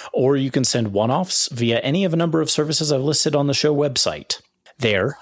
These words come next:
at new rust station dot com, you can also find scripts and code samples for most teaching episodes,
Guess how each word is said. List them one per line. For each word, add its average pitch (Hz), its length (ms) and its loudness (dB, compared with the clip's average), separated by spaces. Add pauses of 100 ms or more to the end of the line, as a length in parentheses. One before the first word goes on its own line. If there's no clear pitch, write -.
at 113 300 -2
new 123 160 2
rust 117 220 0
station 120 280 0
dot 104 220 0
com, 110 240 2
you 135 100 -2
can 117 140 0
also 110 200 0
find 101 280 -2
scripts - 400 -2
and 107 120 -4
code 131 220 -2
samples 147 460 -2
for 107 180 0
most 107 400 0
teaching 147 300 0
episodes, 160 580 -2